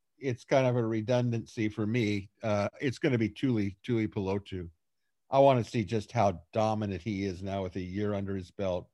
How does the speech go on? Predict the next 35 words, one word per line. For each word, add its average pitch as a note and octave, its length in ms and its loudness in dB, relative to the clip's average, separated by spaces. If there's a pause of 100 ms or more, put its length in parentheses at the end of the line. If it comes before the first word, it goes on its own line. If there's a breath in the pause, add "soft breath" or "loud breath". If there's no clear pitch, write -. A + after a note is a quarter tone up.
(480)
whether A#2+ 200 2
he B2 140 4
just G2+ 300 -4
totally G#2+ 340 2
shuts G#2+ 420 -2
off G2+ 180 2
that G2 240 -2
side G#2 300 2
of F2 240 -6
the F#2 80 -4
line, F#2+ 520 -4 (520)
uh, F#2 440 0
you F#2+ 120 -6
know, F2+ 140 -4 (180)
the, G#2+ 80 -8
the A2+ 140 -8
different G#2 380 -4
gaps G2 460 -2
that F#2 120 -6
he's F#2 200 -4
in, F2 140 -10 (100)
you G#2 140 -6
know, F#2 80 -4
he's F2+ 240 -6
in F2 80 -8
charge G2 420 -2
of. F#2 220 -4 (580)
Uh, F#2+ 280 0 (280)
and A2 140 0
I G#2+ 100 4
think A#2+ 280 -2 (680)
his, C3+ 500 0
his C3 220 -2
ability C3 380 4
to, G2+ 340 0